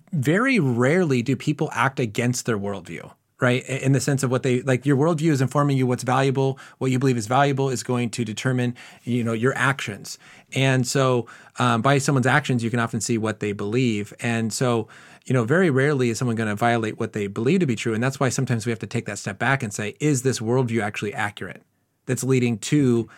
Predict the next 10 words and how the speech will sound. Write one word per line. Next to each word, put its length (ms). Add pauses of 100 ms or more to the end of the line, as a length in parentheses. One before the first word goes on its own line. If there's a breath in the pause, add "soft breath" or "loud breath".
(160 loud breath)
believing 400
we 100
need 160
to 80
just 380
deconstruct 580 (140)
gender 240
binary 340
systems. 540 (100)
Um, 340